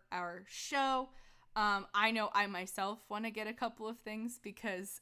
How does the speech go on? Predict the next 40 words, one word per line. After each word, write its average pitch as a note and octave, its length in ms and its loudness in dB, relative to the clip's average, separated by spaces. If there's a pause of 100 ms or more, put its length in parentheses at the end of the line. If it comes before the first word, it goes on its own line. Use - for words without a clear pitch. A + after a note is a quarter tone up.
um, G3 380 4
it F#3+ 60 -4
would F#3 100 -4
be G#3 80 -6
super G3+ 500 -6
lit F#3 400 -4
to, A3+ 100 -4
like, G3 320 -4
have G3+ 260 2
a G3+ 40 -2
phone F#3+ 380 -4
case A3 340 -2
of G3 220 -6
my F#3+ 180 -4
own F#3+ 200 -6
podcast. G#3+ 840 -4 (760)
Um, F#3+ 460 0 (380)
so - 140 -6
I G#3+ 80 0
hope A3+ 240 -2
you A#3 100 -2
guys F#3+ 220 -2
like F#3 260 -8
those. G3 480 -4 (320)
And, A#3 460 2 (240)
um, A#3 340 10 (220)
I'm D4 240 8
not D#4 220 2
kidding. A#3 560 -2
If G#3+ 240 4
you're B3 200 -2
looking C4 380 0
at A#3+ 160 0
some B3+ 160 0
of A#3+ 80 0
those A#3+ 160 2
designs G#3+ 540 2
and G#3 200 -4
you're G#3 120 -2
like, G3 260 -2